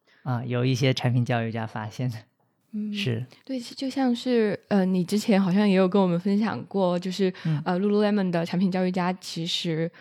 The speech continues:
Speaker 2: 每个月就是去这个城市比较高档的健身房，这部分费用是 Lululemon 会 cover 的，对吧？
Speaker 1: 哦，不一定是高档，就是 Lululemon 的产品教育家，其实在正常的薪资以外，就有一个很大的福利，就叫做热汗补贴。
Speaker 2: 嗯。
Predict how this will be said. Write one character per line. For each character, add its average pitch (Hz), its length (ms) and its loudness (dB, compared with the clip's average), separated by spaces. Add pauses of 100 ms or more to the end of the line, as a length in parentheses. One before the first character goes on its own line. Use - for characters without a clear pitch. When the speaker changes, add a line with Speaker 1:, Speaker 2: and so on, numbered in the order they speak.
(160)
Speaker 2:
每 175 180 2
个 190 80 2
月 208 360 4
就 196 160 -4
是 185 240 0 (260)
去 190 480 0 (360)
这 208 60 2
个 185 80 0
城 175 200 -2
市 214 160 0
比 180 120 0
较 196 120 6
高 254 200 6
档 233 120 2
的 196 80 6
健 208 220 4
身 202 160 2
房， 180 180 0
这 202 120 0
部 196 100 -2
分 202 220 -2 (180)
费 226 240 6
用 185 180 8
是 185 160 0
Lululemon 185 440 2
会 185 100 -2
cover 175 380 -6
的， - 120 -8
对 - 140 -10
吧？ 135 60 -4
Speaker 1:
哦， - 100 -2
不 202 80 4
一 220 60 6
定 214 120 8
是 180 120 2
高 160 240 2
档， 123 240 -4
就 151 120 -6
是 147 220 -4
Lululemon 180 400 6
的 143 100 6
产 143 140 2
品 151 100 2
教 151 160 2
育 147 80 0
家， 147 280 0 (440)
其 - 140 -4
实 151 140 2
在 156 200 6
正 175 240 4
常 131 160 2
的 139 160 2
薪 156 320 2
资 151 240 2
以 120 140 2
外， 123 260 4
就 113 240 -6
有 113 220 -6
一 120 60 -8
个 147 100 0
很 135 220 -2
大 165 280 2
的 120 220 -6
福 127 300 -10
利， 160 180 0
就 135 100 -6
叫 131 140 -2
做 135 100 -2
热 170 200 6
汗 143 200 8
补 120 140 -2
贴。 156 320 4 (160)
Speaker 2:
嗯。 185 260 -2